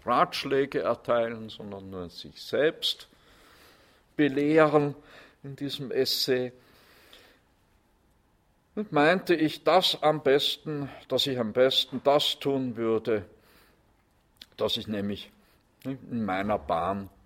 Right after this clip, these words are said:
fortfahre. Meine Vernunft auszubilden und mich so weit als möglich vorwärts zu bringen in der Erkenntnis der Wahrheit nach der Methode, die ich mir vorgeschrieben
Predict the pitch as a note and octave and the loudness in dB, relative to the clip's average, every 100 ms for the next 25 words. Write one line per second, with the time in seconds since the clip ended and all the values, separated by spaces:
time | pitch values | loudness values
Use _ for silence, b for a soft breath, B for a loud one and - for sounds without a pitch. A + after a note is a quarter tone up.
0 | _ - G2 G#2 - - - F#2+ E2+ E2 | _ -10 -6 -4 -6 -10 -6 -4 -6 -8
1 | - - - - - - - - _ _ | -8 -12 -18 -20 -16 -16 -16 -20 _ _
2 | _ B B A#2 B2 A#2 C3 B2+ C#3+ D3+ | _ B B -2 -2 0 2 4 4 2
3 | - - C#3 F#3+ - - - D#3 D3+ C#3+ | -4 -2 4 4 2 -2 -4 -2 -2 -4
4 | C#3 C3 A2 E2+ G2 - G#2 F2 A2 B2+ | -4 -6 -6 -8 -10 -8 -6 0 4 4
5 | C3 G#2+ G#2 - F2 G2 - F#2+ - - | 4 -2 -4 -6 -6 -6 -8 -16 -14 -4
6 | F#2 F#2 E2+ - - - - E2 F2 E2+ | -4 -2 -4 -6 -6 -10 -8 -8 -8 -8
7 | E2 E2+ C2 A#1+ - G#2 G#2 G2 - F2 | -12 -10 -10 -10 -10 -8 -8 -10 -14 -14
8 | - - C#2+ D#2+ F2+ G#2 F#2+ F2+ E2+ D#2 | -14 -14 -14 -10 -6 -4 -4 -6 -8 -14
9 | - - A2+ C3+ B2 - - F2+ F2+ F#2+ | -16 -6 -2 0 -2 -8 -8 -6 -6 -10
10 | E2 - F#2 - - F#2 F2+ - _ _ | -18 -20 -20 -20 -16 -14 -14 -18 _ _
11 | - E2+ G2 - E2+ - - D#2 D#2 E2+ | -18 -6 -6 -6 -16 -18 -18 -18 -16 -18